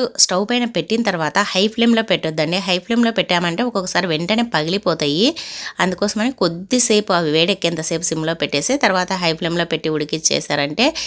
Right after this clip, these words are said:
అస్సలు పగలకుండా నీట్‌గా ఉడుకుతాయి. తర్వాత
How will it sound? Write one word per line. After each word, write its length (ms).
అస్సలు 440
పగలకుండా 640
నీట్‌గా 420
ఉడుకుతాయి. 440
తర్వాత 340